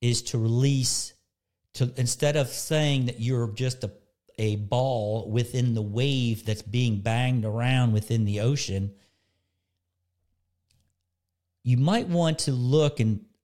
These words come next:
at the reason why you're actually being and, and experiencing something that's continuing.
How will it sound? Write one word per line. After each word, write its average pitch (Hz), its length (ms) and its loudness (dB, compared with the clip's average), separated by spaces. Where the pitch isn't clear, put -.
at 123 360 -2
the 120 80 -2
reason 135 600 -2
why 127 460 0
you're 117 360 2
actually 131 460 0
being 131 600 0
and, 110 200 -2
and 117 120 2
experiencing 139 840 -4
something 117 600 0
that's 110 200 -2
continuing. 101 880 -2